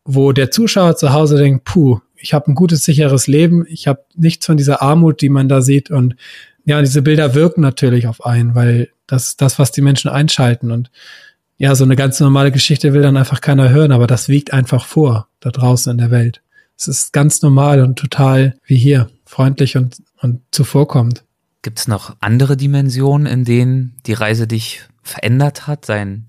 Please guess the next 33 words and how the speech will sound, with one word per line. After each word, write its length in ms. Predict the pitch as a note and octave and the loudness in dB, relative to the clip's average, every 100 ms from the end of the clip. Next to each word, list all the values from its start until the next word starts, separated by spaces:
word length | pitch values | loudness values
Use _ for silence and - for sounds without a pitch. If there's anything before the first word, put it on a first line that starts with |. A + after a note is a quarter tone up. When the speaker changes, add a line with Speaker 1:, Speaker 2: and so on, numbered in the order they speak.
| - | -4
Speaker 2:
Denken, 420 | A2 B2+ C#3 A#2+ | -4 -4 -4 -4
dein 320 | G2+ G2 G2 | -2 -4 -4
Handeln, 440 | A2 B2+ B2+ B2+ A2+ | -2 0 0 0 -2
deine 500 | G2+ G2+ G2 G#2+ A2 | -4 -4 -8 -10 -14
Sicht 340 | - A#2+ A#2 - | -10 -6 -4 -2
darauf, 360 | A2 A2+ A#2 | -2 -2 -2
was 180 | A2+ A2 | -6 -8
dir 120 | G#2+ | -8
wichtig 360 | G#2 A2+ D3 - | -8 -8 -12 -10
ist? 240 | D#3+ - _ _ _ _ _ _ | -12 -14 _ _ _ _ _ _
Speaker 1:
Es 80 | - | -8
gibt 300 | - C3+ - | -4 -4 0
ein 180 | C#3+ B2 | 0 0
paar 240 | D3+ E3 | 0 2
Aspekte, 540 | D#3 - D#3 D#3 D#3+ C3 | 0 -2 -4 -2 -2 0
die 100 | B2+ | 0
ich 220 | B2 E3 | -2 -6
auf 120 | C#3 | -2
jeden 120 | C#3 | -2
Fall 340 | C3 C3 B2+ B2+ | 2 2 4 2
heute 240 | C#3 C#3 | 2 0
ganz 240 | C3+ C3+ | 0 0
klar 240 | - B2+ B2 | 0 0 2
wahrnehme, 420 | B2+ C#3 C3+ B2+ | 2 2 2 2
die 300 | B2 A#2+ A#2+ | 2 2 2
mit 260 | A#2+ C3+ C3+ | 0 -2 0
auch, 280 | B2+ - - | -2 -4 -6
ähm, 240 | C3+ B2 B2 | 0 0 2
in 80 | B2+ | 2
mein 160 | B2+ | 2
Leben 280 | B2+ C#3 C#3+ | 2 0 -2
zurückgekommen 680 | - C3+ D3+ E3+ D3+ D3+ D3+ | 0 0 0 0 0 0 0
sind, 300 | D3+ D3 | 0 -2